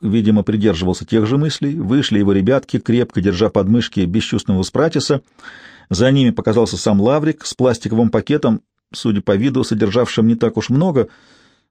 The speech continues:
Ну, конечно, по въевшейся привычке Лаврик быстренько обыскал обе комнаты, собрав все для данной ситуации интересное.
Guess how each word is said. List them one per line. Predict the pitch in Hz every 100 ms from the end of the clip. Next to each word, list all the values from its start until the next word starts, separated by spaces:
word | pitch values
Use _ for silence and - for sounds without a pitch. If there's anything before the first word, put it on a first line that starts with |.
| -
Ну, | - 202
конечно, | 180 180 113 92
по | - 127
въевшейся | 127 139 - 104
привычке | 104 117 113 - 104
Лаврик | 110 101 90
быстренько | 101 113 101 101 101
обыскал | 110 - 95
обе | 95 101
комнаты, | 151 175 180 165
собрав | - 98 131 - _ _ _ _
все | - - 135 160
для | 131 127
данной | 131 131 120
ситуации | - 123 120 123
интересное. | 120 120 90 - 87